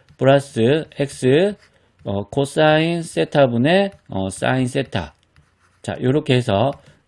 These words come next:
이제 이 숫자를 대입하면 되겠죠. 그러면은 여기에서 전압 강화는 아까 이 수전단 전압, 아, 송전단 전압에서 수전단 전압값 뺀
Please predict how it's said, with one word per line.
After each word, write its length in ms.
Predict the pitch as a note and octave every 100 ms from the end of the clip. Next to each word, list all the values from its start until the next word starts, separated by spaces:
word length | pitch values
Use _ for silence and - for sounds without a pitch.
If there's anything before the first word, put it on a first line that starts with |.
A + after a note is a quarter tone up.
| A2+
이제 220 | A2+ G#2 - _ _ _ _ -
이 80 | C3
숫자를 480 | C#3 E3 D#3 D3
대입하면 400 | A#2+ B2 D#3 D#3
되겠죠. 520 | A2 G2 G#2 G2 B2 - _ _ _
그러면은 760 | C#3 D3+ D3 C#3+ C#3+ C#3+ C3 C3+
여기에서 680 | C#3+ D3+ C3+ D3 E3 - -
전압 360 | A2 C3 C#3+
강화는 600 | - G#2 B2 A#2+ C#3+ F3+
아까 380 | A2+ - B2 E2 - _ _ _ _ _
이 180 | C3+ B2+
수전단 560 | B2+ F3 F3+ D#3+ C#3+
전압, 280 | A2+ A2 B2 -
아, 120 | G2+
송전단 440 | C#3+ D3+ D#3+ D#3+
전압에서 640 | B2+ A#2 B2 B2 C#3+ F#3 F#3 _ _
수전단 500 | - E3 E3+ D3+ C3+
전압값 880 | A#2+ B2+ C3+ _ _ _ - C#3 -
뺀 240 | F#3 A#2+